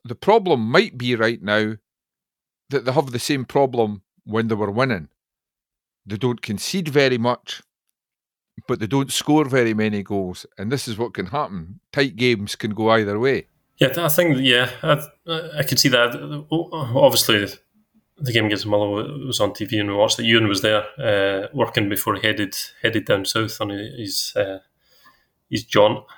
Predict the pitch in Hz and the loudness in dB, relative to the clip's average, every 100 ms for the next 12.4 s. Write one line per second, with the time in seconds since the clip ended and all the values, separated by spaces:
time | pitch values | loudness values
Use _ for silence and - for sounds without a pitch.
0 | - 120 104 101 98 98 95 92 _ _ | -2 2 4 2 -2 -6 -8 -12 _ _
1 | _ _ _ _ _ _ _ - 208 214 | _ _ _ _ _ _ _ -20 -10 -2
2 | 117 117 147 113 - 151 151 - - - | 2 2 2 -2 -4 -6 -10 -14 -16 -12
3 | 143 - _ - 147 135 - - 147 - | -12 -12 _ -4 -2 -2 -6 -8 -6 -2
4 | 110 110 139 - 113 110 - 110 110 110 | -2 2 2 2 4 4 4 2 2 2
5 | 110 113 113 107 113 113 107 107 110 107 | -2 -6 -4 0 2 2 2 2 0 0
6 | 104 95 - - 127 131 120 110 - - | -2 -6 -12 -8 -6 0 0 0 -2 -8
7 | 143 104 98 95 92 - _ _ - 123 | -4 0 0 -2 -6 -14 _ _ -4 -2
8 | - 104 110 - 123 131 113 110 107 104 | -2 -4 -4 -2 0 2 4 4 2 2
9 | 107 113 - 117 - 127 - 104 98 98 | 0 -4 -10 -16 -18 -10 -4 -4 -4 -6
10 | 101 - - - - - _ - - 110 | -8 -8 -16 -18 -20 -20 _ 0 2 0
11 | 123 - 117 110 110 110 - - 117 104 | -2 2 4 4 4 -2 -6 -4 0 2
12 | 101 101 98 92 | 0 -4 -6 -10